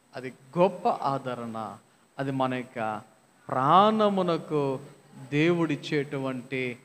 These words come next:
ఆదరణ. కాబట్టి మనం మౌనముగా ఉండక, ఎలా ఉండద్దు? మౌనముగా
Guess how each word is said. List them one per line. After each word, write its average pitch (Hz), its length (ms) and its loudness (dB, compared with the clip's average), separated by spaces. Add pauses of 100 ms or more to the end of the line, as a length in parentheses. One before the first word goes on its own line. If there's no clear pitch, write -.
(360)
ఆదరణ. 107 540 -8 (1600)
కాబట్టి 131 600 0 (460)
మనం 113 480 -2 (320)
మౌనముగా 165 1160 2 (320)
ఉండక, 120 720 -6 (300)
ఎలా 147 160 4
ఉండద్దు? 147 640 0 (480)
మౌనముగా 156 1200 2